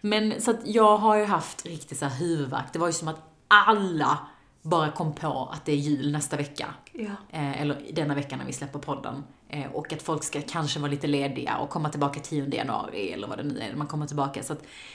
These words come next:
Speaker 1: mycket ska ju bara in, du vet.
Speaker 2: Ja.
Speaker 1: Mycket ska ju bara hända och folk är så här, eh, ja, men olika leverantörer eller samarbetspartners som jag jobbar med är lite så här: "Vi kommer ta julledigt."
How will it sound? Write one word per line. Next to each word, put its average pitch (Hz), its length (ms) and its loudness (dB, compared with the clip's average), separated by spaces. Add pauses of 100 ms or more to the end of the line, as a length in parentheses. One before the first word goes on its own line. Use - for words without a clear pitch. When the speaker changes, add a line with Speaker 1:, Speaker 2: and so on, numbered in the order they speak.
Speaker 1:
mycket 190 560 0
ska - 140 -2
ju 156 120 2
bara 151 160 2 (100)
in, - 360 -4
du - 60 -10
vet. 67 180 0
Speaker 2:
Ja. 208 160 6 (720)
Speaker 1:
Mycket 175 260 -2
ska - 140 -2
ju 147 80 0
bara 160 100 2
hända 170 640 4
och 151 120 -6
folk 151 280 -2
är 151 60 -2
så 151 140 -2
här, 143 160 0 (680)
eh, 147 380 -6
ja, 185 60 -6
men 165 220 -4 (240)
olika 180 380 -2
leverantörer 160 1040 2
eller 143 300 0
samarbetspartners 165 840 0
som 156 140 -4
jag 214 320 6
jobbar 160 180 2
med 147 280 0
är 139 120 0
lite 147 240 0
så 151 120 -6
här: 143 120 0
"Vi 156 300 2
kommer 185 240 -4
ta 170 140 -6
julledigt." 160 1000 -2